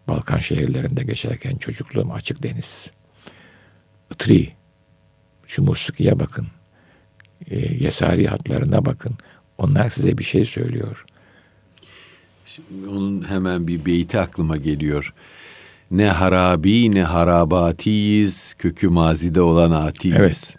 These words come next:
Speaker 1: evet.
Speaker 2: Yani bu kökü mazide olmak, bir kökü olmak, e,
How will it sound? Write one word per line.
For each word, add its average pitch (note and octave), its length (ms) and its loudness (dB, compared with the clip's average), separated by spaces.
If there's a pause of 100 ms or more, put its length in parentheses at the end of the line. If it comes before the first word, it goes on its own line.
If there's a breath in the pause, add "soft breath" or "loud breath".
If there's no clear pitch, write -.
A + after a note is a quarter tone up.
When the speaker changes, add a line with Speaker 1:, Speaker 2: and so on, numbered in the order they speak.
(140)
Speaker 1:
evet. B2 180 -6 (600 loud breath)
Speaker 2:
Yani F#2+ 360 2 (120)
bu G#2+ 200 -2
kökü G#2 340 0
mazide F#2 560 4
olmak, D#2+ 560 2
bir F#2 160 2
kökü - 320 0
olmak, E2 720 0 (480 soft breath)
e, D#2+ 540 0